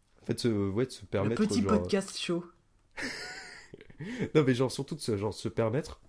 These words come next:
Speaker 1: vraiment, genre, si on veut, genre, faire un petit podcast qui, genre, de A à Z, ne ressemble à aucun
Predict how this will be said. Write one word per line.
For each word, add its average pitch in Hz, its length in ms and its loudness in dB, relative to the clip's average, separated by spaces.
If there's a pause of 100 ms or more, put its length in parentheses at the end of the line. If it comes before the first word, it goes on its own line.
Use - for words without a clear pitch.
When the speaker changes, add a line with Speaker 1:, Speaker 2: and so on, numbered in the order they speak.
(400)
Speaker 1:
vraiment, 117 440 2
genre, 98 240 2
si - 220 -4
on 120 140 2
veut, 123 180 -4
genre, 110 240 -4
faire 101 160 -2
un 95 80 0
petit 117 280 -4
podcast 117 520 -2 (960)
qui, - 180 -8
genre, 113 200 4
de 110 260 4
A 143 180 2
à 113 120 4
Z, 156 200 0
ne 117 120 2
ressemble 104 420 0
à - 20 2
aucun 98 360 0